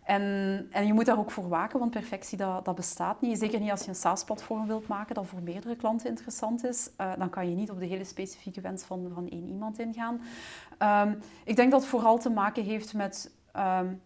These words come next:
hoe je de feedback krijgt en, en hoe je dat gesprek dan met die klant kan aangaan.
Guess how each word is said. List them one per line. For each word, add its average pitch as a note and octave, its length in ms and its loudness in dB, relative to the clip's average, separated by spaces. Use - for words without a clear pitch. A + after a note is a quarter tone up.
hoe G#3+ 200 2
je A3 80 0
de G#3 80 0
feedback - 380 0
krijgt A#3 580 -4
en, G3 280 0
en F#3+ 120 0
hoe G3+ 140 0
je G#3 60 0
dat G3+ 180 -4
gesprek - 320 -10
dan G3+ 120 -4
met F#3+ 140 -4
die F3 100 -10
klant E3+ 240 -2
kan E3+ 200 -12
aangaan. E3+ 480 -6